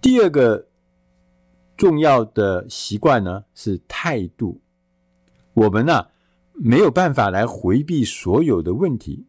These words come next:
但是我们可以选择回应的态度。当我们改变态度的时候，就可以让我们有成功的机会。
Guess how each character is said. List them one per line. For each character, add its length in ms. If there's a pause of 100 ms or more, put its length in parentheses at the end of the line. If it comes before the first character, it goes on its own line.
但 160
是 80
我 220
们 260
可 240
以 260 (100)
选 400
择 340 (260)
回 360
应 300
的 140
态 420
度。 240 (1500)
当 140
我 40
们 120
改 180
变 200
态 200
度 200
的 80
时 160
候， 240 (360)
就 240
可 360
以 240
让 360 (140)
我 120
们 180
有 320
成 280
功 180
的 80
机 240
会。 220